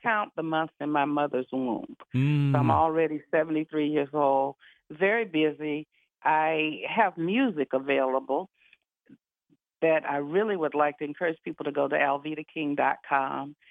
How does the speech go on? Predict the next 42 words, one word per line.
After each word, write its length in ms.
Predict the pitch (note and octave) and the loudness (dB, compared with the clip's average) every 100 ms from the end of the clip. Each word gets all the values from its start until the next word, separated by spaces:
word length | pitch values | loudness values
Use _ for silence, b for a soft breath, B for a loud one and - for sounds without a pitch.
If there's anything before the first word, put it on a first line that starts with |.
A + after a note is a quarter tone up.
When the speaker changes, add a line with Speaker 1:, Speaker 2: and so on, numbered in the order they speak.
| b - | b -4
Speaker 1:
and 180 | D3+ C#3+ | -2 -2
to 80 | C3+ | -4
check 200 | - E3+ | 0 2
out 160 | E3 D3 - | 2 0 -2
some 160 | D3+ | -4
of 80 | C#3 | -2
my 180 | C#3 B2 | -2 -2
music 460 | C3 D#3+ F#3 D#3 C#3 | 2 2 0 -2 -4
videos, 640 | D#3 D#3+ C#3 A2+ A#2 A#2+ _ _ - | -2 0 0 -2 -4 -8 _ _ -6
which 160 | D3+ D3 | -2 2
also 500 | C#3 F3+ - C#3+ C3+ | 2 0 -4 -8 -6
proclaim 560 | B2+ - E3 C3+ C3+ | -8 -6 -4 -2 0
life, 240 | C3+ C3 C3 C#3 | 2 0 0 -4
liberty, 400 | D3 C#3+ - B2+ | -6 -6 -8 -8
and 100 | A#2+ | -8
the 60 | |
pursuit 540 | - A#2 - - C3+ C3 | -8 -10 -10 -6 -4 -4
of 80 | - | -2
happiness. 480 | C3+ B2 - B2 B2 _ B B B | 0 0 -2 -10 -10 _ B B B
I 260 | C3+ C#3+ D#3 | 0 2 2
and 200 | D3 C#3 | 0 0
many 240 | D3+ D#3 | 0 2
of 100 | C#3+ | 0
my 280 | C3+ C3+ C#3 - B B | 2 2 2 -2 B B
associates 680 | C3+ - D#3+ D#3 D#3+ C#3+ - | -4 2 0 2 -2 -4 -2
and 120 | B2+ | -6
colleagues 600 | - D3+ D3+ C#3 C3 A#2+ - F#3+ | 0 2 2 0 -2 -4 -6 -2
sing 180 | F#3+ | 2
about 380 | E3+ D3 C#3+ - | 2 2 0 0
life, 240 | C#3 C3+ A2+ - _ b b b b | 0 0 0 -10 _ b b b b
and 260 | - D3+ D3 | 0 2 4
we 160 | D#3+ | 2
encourage. 840 | D3 C3+ - - F3+ E3 C#3+ B2 - _ _ B _ _ - | 2 -2 -2 0 2 2 0 -4 -10 _ _ B _ _ -2
Some 160 | D#3+ | 2
of 160 | D#3+ D#3+ | 2 0
it 60 | E3 | -4
is 80 | D#3+ | -6
scripture, 560 | - E3+ F3 - F#3+ - | -2 0 0 -4 -4 0
all 280 | C#3 D3 D3+ | 2 2 2
of 160 | D#3+ | 0
it 80 | E3 | 0
isn't. 380 | D3 B2 - - | -2 -2 -8 -12